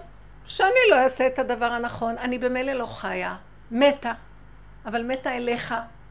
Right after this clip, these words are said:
מי שרוצה לחיות איתו צריך למות אליו.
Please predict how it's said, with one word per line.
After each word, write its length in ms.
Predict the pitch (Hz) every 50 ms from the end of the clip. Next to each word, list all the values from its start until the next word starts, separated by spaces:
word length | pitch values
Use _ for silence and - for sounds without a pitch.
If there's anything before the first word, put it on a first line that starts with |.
| - - - - - - - - - - -
מי 140 | 240 330
שרוצה 420 | 320 - - 247 214 208 - 254 240
לחיות 420 | 233 240 - - 277 277 285 -
איתו 260 | 330 330 - 392 415 392
צריך 360 | - 254 254 294 302 - -
למות 400 | 370 359 330 339 381 392 392 -
אליו. 300 | 381 381 359 349 339 339